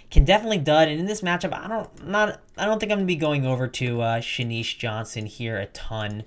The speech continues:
Um, I kinda like going to Tiffany Mitchell. She has a pretty large usage on the team, and she's only thirty-nine hundred dollars, uh, on FanDuel. So that's a decent value with some upside in tournaments.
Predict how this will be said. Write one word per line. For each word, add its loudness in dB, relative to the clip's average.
Um, -2
I 6
kinda 2
like 2
going 4
to 2
Tiffany 2
Mitchell. -4
She -4
has -2
a -2
pretty -8
large 0
usage -6
on -2
the -4
team, -4
and -4
she's -6
only -4
thirty-nine -4
hundred -4
dollars, 0
uh, -2
on -8
FanDuel. -6
So -10
that's -2
a -8
decent -4
value 2
with -6
some -10
upside 0
in -6
tournaments. -4